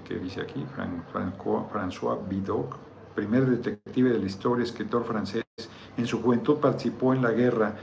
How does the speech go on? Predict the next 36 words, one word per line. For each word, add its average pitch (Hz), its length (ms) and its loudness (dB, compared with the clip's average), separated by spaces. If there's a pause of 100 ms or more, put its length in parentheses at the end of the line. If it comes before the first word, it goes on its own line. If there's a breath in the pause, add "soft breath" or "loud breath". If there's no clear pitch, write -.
(140 loud breath)
fue 143 160 8
capturado 131 460 6
por 117 180 4
el 104 80 2
enemigo 117 500 0
y 135 40 2
se 110 100 0
convirtió 104 340 -2
en 131 60 2
criminal, 101 480 -2
escapó - 380 0
de - 40 -2
prisión 110 320 0
y 117 60 -6
comenzó 95 300 -2
a 113 60 -6
colaborar 107 320 0
con 110 120 -2
la 95 60 -2
policía. 95 400 -2
Realizó 95 340 -2
grandes 113 300 0
aportaciones, 104 500 -4
por 107 160 -2
ejemplo, 113 300 -4
propuso 107 340 -6
el 107 80 -8
trabajo 98 300 0
encubierto, 117 440 -2
el 113 60 0
mantenimiento 104 460 -2
de 95 80 -2
registros 107 260 -6
con 98 100 -4
descripciones 107 440 -6
físicas, 160 500 -2